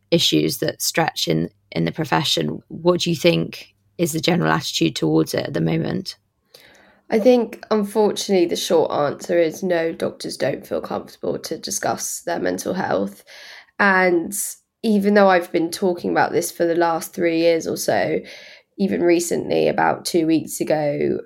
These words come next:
Speaker 2: a doctor confided in me about their mental health and being on antidepressants, and said that I was the first person they've told in the profession because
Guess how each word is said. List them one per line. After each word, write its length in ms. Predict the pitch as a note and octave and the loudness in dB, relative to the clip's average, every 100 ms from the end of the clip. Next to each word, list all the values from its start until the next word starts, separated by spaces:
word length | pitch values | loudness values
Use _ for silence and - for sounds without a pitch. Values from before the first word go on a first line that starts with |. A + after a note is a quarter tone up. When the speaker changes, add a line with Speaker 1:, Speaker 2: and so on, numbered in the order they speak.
| - | -6
Speaker 2:
a 80 | E3+ | -4
doctor 280 | D#3 - - | -2 -2 -4
confided 640 | - E3+ E3+ E3 D#3+ D#3+ | -8 -4 2 2 2 -2
in 140 | E3 D#3+ | -2 0
me 260 | D#3+ D#3+ | -2 -2
about 400 | D#3+ - D3+ - | -2 0 0 0
their 120 | - | -2
mental 340 | E3 D#3 - E3+ | 0 -2 -2 -4
health 560 | F#3 D3+ D3 - - - | -2 0 0 -2 -14 -6
and 120 | F3 | -4
being 220 | E3+ E3 E3 | 0 0 0
on 80 | |
antidepressants, 800 | E3 E3 - - E3 E3+ - - - | -2 -2 -6 -8 -8 -8 -8 -12 -10
and 120 | E3+ | -6
said 260 | E3+ D3+ | -2 -2
that 80 | - | 0
I 100 | - | -2
was 140 | D#3 D#3 | -4 -8
the 80 | |
first 340 | - D#3+ D#3 - | -6 -2 -2 -2
person 380 | D#3 D#3+ - D#3+ | -2 -2 -4 -4
they've 220 | D3+ - | -4 -6
told 500 | - D#3 D3+ D3 D3+ - | -4 -2 -2 -4 -6 -6
in 140 | F3 | -4
the 60 | D3+ | -4
profession 640 | - - C#3+ - - C#3 | -6 -6 -6 -4 -6 -6
because 580 | - - - C#3+ A#2+ - | -8 -6 -2 0 -2 -8